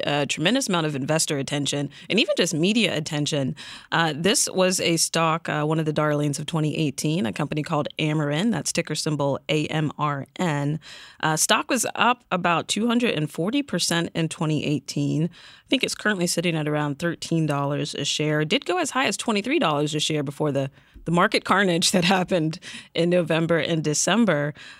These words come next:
Um, but Todd, I think in looking at this company, not surprised to see it as one of the top performers,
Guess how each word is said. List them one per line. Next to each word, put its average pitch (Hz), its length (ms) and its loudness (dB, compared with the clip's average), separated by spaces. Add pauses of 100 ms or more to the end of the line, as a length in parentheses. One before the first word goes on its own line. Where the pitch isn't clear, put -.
(120)
Um, 156 380 2
but 175 240 2
Todd, 214 300 4
I 175 100 2
think 220 400 0 (420)
in 170 340 2 (180)
looking 214 380 2
at 165 120 -4
this 156 140 -2
company, 160 320 -2
not 202 200 2
surprised 202 400 0
to 165 80 -2
see 170 340 2
it 143 200 -2
as 156 180 -2
one 156 100 -2
of 151 80 -2
the 143 80 -4
top 151 240 -2
performers, 147 760 -2